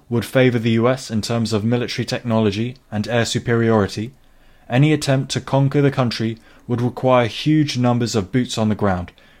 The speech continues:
crippling the U S perhaps beyond repair, whilst ultimately proving to be impossible to achieve.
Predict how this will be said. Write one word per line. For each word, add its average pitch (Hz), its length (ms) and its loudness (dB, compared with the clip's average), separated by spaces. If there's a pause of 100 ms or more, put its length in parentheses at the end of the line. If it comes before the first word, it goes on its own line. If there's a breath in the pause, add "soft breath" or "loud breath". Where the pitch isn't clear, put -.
(100)
crippling 107 480 0
the 110 220 2
U 131 60 4
S 131 200 -2
perhaps - 440 -4
beyond 135 360 2
repair, 98 400 0 (440 soft breath)
whilst 117 320 -2
ultimately 143 600 2
proving 110 480 2
to - 100 -8
be 113 140 0
impossible 101 580 -2
to 104 220 -4
achieve. 98 500 -6